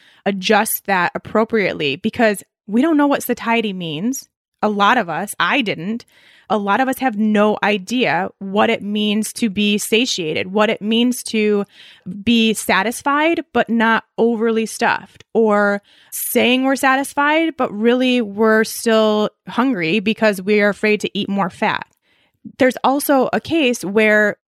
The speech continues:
this is huge, huge, huge, huge. If you have blood sugar issues or leptin issues, which tons of people do, especially in the keto community, both of those,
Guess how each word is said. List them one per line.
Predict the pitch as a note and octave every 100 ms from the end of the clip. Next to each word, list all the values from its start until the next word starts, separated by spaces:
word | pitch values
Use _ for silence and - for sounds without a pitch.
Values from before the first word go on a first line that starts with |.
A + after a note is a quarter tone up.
| _ -
this | A3 -
is | A3
huge, | - - D4 E4+ F4 - - -
huge, | C#4 B3
huge, | A#3 A3+
huge. | C4 D3+ - - _
If | A3+ A#3+
you | D#4
have | E4 G#3
blood | F3 F3 F3+ A3
sugar | - D4+ E4
issues | - D4+ - D#4 D#4+ E4+ E4+ - _
or | A3+ G#3 G#3 G#3 G3+
leptin | F#3 F#3+ F3+ - C4+ -
issues, | C#4+ - C#4+ C#4 C#4 C#4+ C4+ - -
which | G#3 - - -
tons | G#3 A3
of | B3
people | C#4 - E4
do, | G#3+ E3+ B3+ D4 _ _ -
especially | F#3+ F#3+ B3+ B3+
in |
the | C4+
keto | C#4 C4 C#4+
community, | D4 A#3 F3 E3 F#3 - _ _ _ _ -
both | A3+ G3+ A3 -
of | F#3+
those, | C#3 D3 A3